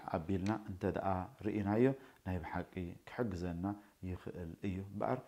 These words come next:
ትምህርቲ ክሳብ ክንደይ ኣገዳሲ ምዃኑ ንቁፅሪ ናይ ፍትሕ ክቕንስ እውን። ካልእ እውን ዳርጋ ንዓና እውን ብዙሕ ይጸልወና እዩ። ስሕት ኢልካ እውን ንገለገለ ሃገራት ከም በዓል ህንዲ፣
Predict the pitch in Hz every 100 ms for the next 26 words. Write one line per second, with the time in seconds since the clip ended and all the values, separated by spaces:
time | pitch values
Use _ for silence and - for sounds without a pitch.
0 | - _ - 110 104 - - 113 123 101
1 | 98 139 107 90 101 90 98 104 - -
2 | - 127 156 156 156 156 - - 98 98
3 | 95 117 - 104 - - - 101 87 87
4 | - - 104 101 80 - - - - -
5 | 170 170 147 147 151 139 127 - 104 123
6 | 120 117 123 117 107 110 120 131 131 127
7 | 135 160 160 120 117 113 110 113 113 123
8 | 143 156 156 - - - 151 175 - 123
9 | 117 123 123 120 135 139 127 123 120 120
10 | 104 113 110 117 117 123 110 101 110 123
11 | 127